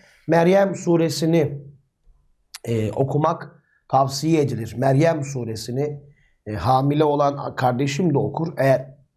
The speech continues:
o bilmiyorsa onun niyetiyle başkaları da okuyabilir. Veya bir yandan kendisi okurken bir yandan eşinden, dostundan da bu anlamda dua mahiyetinde kardeşlerim Meryem suresini okumasını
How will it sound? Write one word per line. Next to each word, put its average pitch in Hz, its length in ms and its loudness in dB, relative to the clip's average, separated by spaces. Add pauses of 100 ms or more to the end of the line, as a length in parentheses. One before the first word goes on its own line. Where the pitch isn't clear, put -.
(580)
o 139 160 2
bilmiyorsa 160 880 0 (580)
onun 165 260 4
niyetiyle 160 460 2
başkaları 143 500 0
da 143 80 2
okuyabilir. 82 800 -8 (260)
Veya 131 300 2
bir 135 40 2
yandan 147 420 2
kendisi 147 400 0
okurken 165 520 0
bir 156 40 4
yandan 156 260 2
eşinden, 147 540 0
dostundan 151 560 0
da 139 120 -2
bu 160 120 2
anlamda 139 580 -2 (360)
dua 185 220 0
mahiyetinde 139 720 -2
kardeşlerim 135 640 -4 (320)
Meryem 156 460 2
suresini 131 560 -2
okumasını 143 800 0